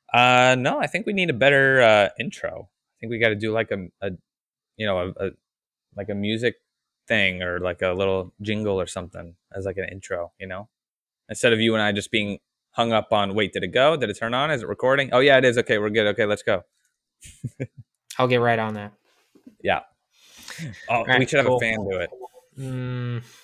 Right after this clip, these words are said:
Speaker 2: all right. Well, uh,
Speaker 1: Yeah. <laughs>
Speaker 2: I just wanna thank everyone for watching last week's episode or listening to last week's
Speaker 1: Yep.
Speaker 2: episode. Uh, if you tuned in, if not, uh, go ahead and check it out. Roommate, uh, Pod episode one. We talk a little bit about why we're doing this and, uh,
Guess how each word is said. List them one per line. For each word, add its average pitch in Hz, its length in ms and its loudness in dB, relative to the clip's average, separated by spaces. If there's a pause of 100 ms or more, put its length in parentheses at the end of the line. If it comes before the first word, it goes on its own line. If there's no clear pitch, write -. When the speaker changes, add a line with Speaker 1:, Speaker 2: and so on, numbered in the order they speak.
(120)
Speaker 2:
all 123 60 -6
right. 107 200 -8 (400)
Well, 165 280 8
uh, 151 600 4 (280)
Speaker 1:
Yeah. 131 300 2 (180)
<laughs> - 80 -20
Speaker 2:
I 165 100 0
just 151 140 0
wanna 156 160 4
thank 156 200 0
everyone 151 300 2
for 143 340 2
watching 143 320 2
last 139 240 -2
week's 143 200 -2
episode 139 500 0
or 123 80 0
listening 127 340 -2
to 127 60 -4
last 123 300 -2
week's 123 140 -4
Speaker 1:
Yep. 113 80 4
Speaker 2:
episode. 123 500 -4
Uh, 120 420 -8
if 120 200 -14
you 120 60 -10
tuned 160 300 0
in, 156 240 4 (500)
if 127 140 -8
not, 170 260 2 (280)
uh, 131 200 0
go 135 100 0
ahead 175 120 2
and 170 100 0
check 180 140 4
it 180 60 4
out. 196 200 4 (140)
Roommate, 143 500 0
uh, 135 220 2
Pod 139 280 4
episode 131 360 -2
one. 131 480 -2 (200)
We 127 100 -12
talk 120 200 -2
a 127 40 0
little 120 140 -2
bit 117 100 -2
about 113 200 -2
why 113 140 2
we're 113 80 0
doing 120 240 -2
this 120 320 -4
and, 123 540 -6
uh, 120 280 -4